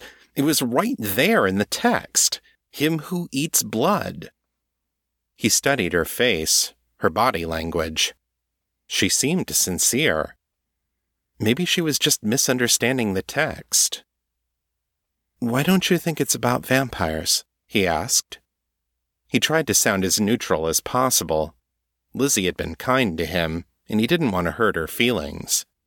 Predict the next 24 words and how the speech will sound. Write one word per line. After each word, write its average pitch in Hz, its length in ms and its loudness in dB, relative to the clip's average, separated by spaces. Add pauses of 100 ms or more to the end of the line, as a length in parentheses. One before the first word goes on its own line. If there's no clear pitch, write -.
(600)
One 131 180 2
of 95 120 -2
Lizzie's 98 480 0
cat-like 98 680 -2
ears 87 500 2
flicked - 440 -4
backwards. 80 840 -2 (800)
"Because - 300 -2
this - 240 2
was 175 160 2
written 135 320 2
in 127 160 2
Einador, 127 680 -2 (360)
by 127 140 0
people 160 300 0
who 170 60 0
had 151 120 2
lived 131 300 0
their 139 140 2
whole 175 380 -2
lives 160 520 -2
there. 90 320 -4 (720)
Vampires 196 640 2
can't 180 320 0